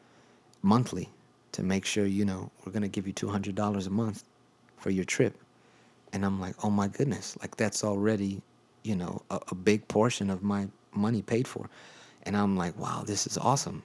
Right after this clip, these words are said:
And then he says, you know, "We're, we're gonna, you know, you get your internship money, but we're also gonna raise an offering for you the last Sunday that you're with us." And I have to tell you that during those, that time,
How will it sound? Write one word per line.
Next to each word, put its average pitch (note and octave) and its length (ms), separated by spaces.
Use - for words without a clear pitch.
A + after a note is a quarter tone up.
And G2 340
then A#2 160
he A#2 100
says, F#2+ 320
you G#2 140
know, F#2+ 260
"We're, G#2 140
we're G#2 160
gonna, G2 300
you G2+ 80
know, G2+ 80
you G2 140
get G#2 200
your G#2 140
internship G2+ 640
money, G2+ 300
but F2+ 200
we're G#2 140
also G2+ 220
gonna F#2 240
raise G2 280
an F#2+ 80
offering G2+ 440
for - 200
you F#2 200
the F#2+ 140
last G2 320
Sunday G2 260
that F#2 200
you're F2 100
with F#2+ 220
us." F#2 260
And A#2 440
I - 40
have C3+ 180
to C#3+ 80
tell C3+ 260
you A#2 160
that G2+ 320
during C3 340
those, A#2+ 420
that A#2 300
time, A2 560